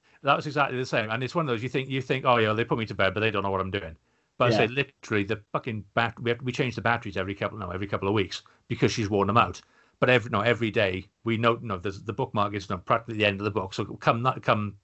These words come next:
Speaker 1: bedtime, there's a new book there.
Speaker 2: Yeah.
Speaker 1: So,
Speaker 2: Yeah.
Speaker 1: so, so, no, we're, we're, no, we're really happy with that. Um, but yeah, no, it, it started off with little books like you had these, where it's very much, today they went on a picnic, they had jam sandwiches, and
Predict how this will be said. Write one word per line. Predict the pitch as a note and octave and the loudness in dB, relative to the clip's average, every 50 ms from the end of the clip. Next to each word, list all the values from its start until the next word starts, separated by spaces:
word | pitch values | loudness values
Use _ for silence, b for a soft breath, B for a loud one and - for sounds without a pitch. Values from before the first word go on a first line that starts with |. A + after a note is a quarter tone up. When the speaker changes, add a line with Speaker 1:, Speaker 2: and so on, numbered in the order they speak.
| _ _ _ _ - | _ _ _ _ -2
Speaker 1:
bedtime, | G#2+ C3 A#2+ A2+ - - A2 G2+ A2 A2 _ _ _ _ _ | 2 2 2 2 0 -6 -6 -6 -8 -8 _ _ _ _ _
there's | - B2 A2+ | -8 -6 -4
a | A#2 | -2
new | A2+ A2 A2 | -2 -2 2
book | G#2 C#3 C#3 - - | 2 2 0 0 -4
there. | - F2+ F#2+ - _ _ - | -16 -16 -16 -18 _ _ -6
Speaker 2:
Yeah. | - C3 A#2 G#2 - - _ _ _ - | 0 0 0 0 0 -4 _ _ _ -8
Speaker 1:
So, | - - D3+ C3 A#2 A2+ | 0 2 4 4 6 4
Speaker 2:
Yeah. | A2 | 4
Speaker 1:
so, | G#2 - B2+ - | 2 -2 -10 -8
so, | - D3+ B2+ C3 | -4 -4 -4 -2
no, | C#3 A#2+ | -4 -4
we're, | G#2 G#2+ A#2+ A#2+ - | -2 0 0 0 0
we're, | C3 B2 A#2+ A2+ G#2+ A2 - | 0 0 0 0 0 -2 -4
no, | B2 G#2+ G2 F#2+ F#2+ A#2 | -6 -6 -6 -6 -6 -4
we're | A2+ G#2+ G2+ G2 G2 - | 0 0 0 0 -2 -2
really | G#2+ G2+ F#2+ F2+ F#2 | -4 -4 -2 -2 0
happy | G#2+ B2 C3 - G#2 | -2 -2 0 -2 -4
with | F#2+ F#2+ E2+ | -4 -4 -8
that. | E2+ E2+ F2 - b b b b b b b b b | -10 -12 -12 -14 b b b b b b b b b
Um, | - A#2+ A#2 A#2+ A#2+ A#2 A2+ - _ _ | 6 6 8 6 6 2 -4 -6 _ _
but | - D3 C#3 | 4 6 6
yeah, | D#3+ C#3+ A2+ | 8 6 6
no, | A2+ G#2+ G#2 | 4 2 0
it, | G#2+ G#2 - | 0 -2 -2
it | - C3 | -4 -4
started | - - - D3+ C3+ C#3 C3+ - A#2+ | -2 2 4 4 4 4 4 0 0
off | C3 C3 B2 - | 0 0 0 -2
with | B2 G#2 G#2 | -4 -4 -4
little | A2 - - G#2 | -4 -4 -4 -4
books | F#2+ G#2+ G2+ - - | -4 -4 -4 -2 -2
like | G#2+ G2+ G#2 | 0 0 2
you | G2+ G2+ | 0 0
had | G2 G2 F#2+ F#2 | 2 2 0 0
these, | G#2+ B2+ G#2+ F#2 F#2 - | 0 0 -2 -2 0 2
where | A2 G2+ G2+ | 4 4 4
it's | G2+ G#2 G2+ - | 4 2 -2 -4
very | - - A2+ A#2 B2 A2+ G#2 | -8 -2 4 6 6 6 4
much, | G2 F#2+ F#2+ - - - - _ _ _ _ _ _ _ _ _ - | 2 -2 -2 -4 -6 -14 -16 _ _ _ _ _ _ _ _ _ -16
today | - - C#3 F3+ F#3 F3+ D#3+ | -6 0 2 4 4 4 4
they | B2 B2 A#2+ | 2 0 2
went | A2+ A2 G#2+ | 2 0 0
on | G#2 G#2 | 0 -4
a | |
picnic, | G2+ G#2 F#2 - - - - _ - - | -4 -8 -10 -12 -12 -18 -18 _ -14 -8
they | - G2 F#2 | -6 -4 -4
had | F2 F2+ F2 F2+ F2 | -4 -4 -6 -6 -2
jam | - G2 F#2 F#2+ | -2 -2 0 2
sandwiches, | - F#3 F3 B2+ G#2+ - G2+ F#2 F#2 F#2+ - - | 4 4 4 4 2 -4 -6 -10 -10 -12 -12 -10
and | - G#2+ G#2 G2+ G2 F#2+ F#2+ | -6 -6 -6 -6 -8 -10 -14